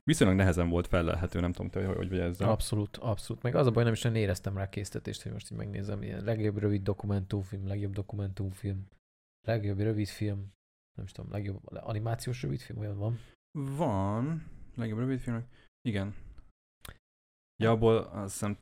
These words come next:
Speaker 1: pont a győztes, majd hogyha beszélünk róla, az fenn volt, azt hiszem talán, ö, Apple T V-n,
Speaker 2: Aha.
Speaker 1: de,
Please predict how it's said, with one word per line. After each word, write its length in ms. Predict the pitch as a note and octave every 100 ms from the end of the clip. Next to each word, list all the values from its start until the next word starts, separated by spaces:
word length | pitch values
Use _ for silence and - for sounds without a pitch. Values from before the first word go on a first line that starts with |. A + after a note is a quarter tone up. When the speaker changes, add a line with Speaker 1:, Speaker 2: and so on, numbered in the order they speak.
| -
Speaker 1:
pont 140 | A2 G2+
a 20 |
győztes, 540 | F#2+ G2 G2 - F#2 -
majd 260 | G#2 G2
hogyha 200 | - -
beszélünk 360 | G2+ G2 G2+ G2+
róla, 200 | G#2+ G2+
az 120 | G2+
fenn 180 | - G2+
volt, 220 | G2 G2
azt 80 | G2
hiszem 180 | - F#2+
talán, 340 | - F#2 F#2 - G2 A2 -
ö, 260 | G#2 F#2+ F#2+ - - - -
Apple 200 | G2 A2
T 80 | A2
V-n, 400 | G2+ G#2 G#2 -
Speaker 2:
Aha. 200 | A2 A2
Speaker 1:
de, 600 | A2 G#2 G#2 G2 F#2+ F#2+